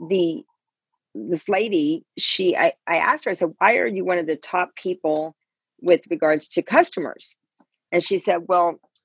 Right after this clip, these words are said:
this lady had a condition that she did, and she would see her at church every week. She would see her at church for years, every week, every week, every week. And then one week she was at church and she noticed that the lady was in a wheelchair that week.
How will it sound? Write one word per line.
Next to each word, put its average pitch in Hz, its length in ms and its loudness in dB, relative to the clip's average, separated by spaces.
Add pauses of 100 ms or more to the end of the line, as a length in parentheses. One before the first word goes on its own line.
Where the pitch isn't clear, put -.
(140)
this 175 240 2
lady 190 300 2
had 180 200 0
a 160 40 -2
condition 170 600 -2
that 143 140 0
she 269 200 -4
did, 175 180 2
and 156 160 0
she - 80 -6
would 151 160 -2
see 175 220 2
her 165 120 2
at 143 120 -4
church 160 420 0
every 151 220 0
week. 151 280 0
She - 180 -4
would 131 100 -12
see 170 140 0
her 156 100 2
at 139 100 -4
church 143 220 -4
for 165 120 2
years, 165 400 0
every 151 200 -2
week, 156 200 -4
every 156 200 2
week, 147 160 0
every 143 180 0
week. 202 240 6 (480)
And 170 220 -2
then 202 380 0 (480)
one 202 440 0
week 190 280 -4
she - 160 0
was 175 120 0
at - 140 0
church 294 320 0
and 180 100 2
she 170 140 -2
noticed 170 300 2
that 175 140 -2
the 165 60 0
lady 156 240 2
was 147 140 -4
in 160 100 0
a 143 60 -2
wheelchair 185 600 0
that 135 200 0
week. 127 220 -10